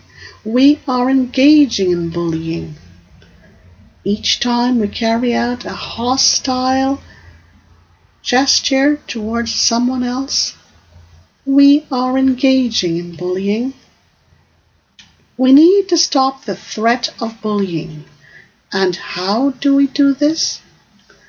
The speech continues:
How could we encourage others to engage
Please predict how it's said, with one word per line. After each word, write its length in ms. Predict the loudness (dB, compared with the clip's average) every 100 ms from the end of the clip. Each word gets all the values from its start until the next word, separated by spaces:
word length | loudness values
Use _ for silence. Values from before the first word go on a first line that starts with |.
| -20 _ _ -12
How 500 | -8 -2 0 2 0
could 240 | -2 0
we 240 | 2 2
encourage 640 | 2 -2 -2 -2 -2 -4 -6
others 560 | -6 -2 0 -2 -4 -12 -14 _ _ -6
to 120 | -4
engage 840 | -2 -2 0 2 4 2 2 -4